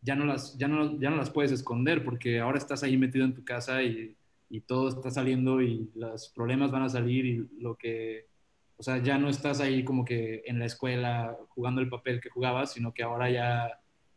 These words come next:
eh, pues eres tú en tu casa en, y todo lo que va a salir, va a salir, ¿me explico? Entonces, sí, totalmente es una situación súper, am, complicada y, y muy distinta. Creo que ese es el problema ahorita,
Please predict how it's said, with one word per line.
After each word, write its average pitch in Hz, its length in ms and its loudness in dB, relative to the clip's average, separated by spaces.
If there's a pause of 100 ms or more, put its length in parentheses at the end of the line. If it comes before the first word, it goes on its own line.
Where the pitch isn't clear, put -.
(140)
eh, 107 320 -4 (100)
pues 113 140 -10
eres 123 340 0
tú 143 300 6
en 120 160 2
tu 117 120 -6
casa 127 400 -2
en, 120 240 0
y 113 320 -10
todo 131 260 2
lo 127 140 2
que 113 140 -2
va 117 100 -2
a 120 40 0
salir, 120 280 2
va 120 60 2
a 117 40 -2
salir, 123 280 0
¿me 113 60 0
explico? 147 440 -4
Entonces, 120 720 -6
sí, 139 240 -2
totalmente 143 480 4
es 139 120 -2
una 139 180 4
situación 123 440 -2
súper, 120 440 -6 (640)
am, 110 640 -4 (800)
complicada 127 760 2
y, 113 440 0 (480)
y 123 140 0
muy 139 260 8
distinta. 143 440 2 (220)
Creo 127 220 -4
que 131 80 -2
ese 120 120 -4
es 120 60 -2
el 120 120 0
problema 117 420 2
ahorita, 113 480 -8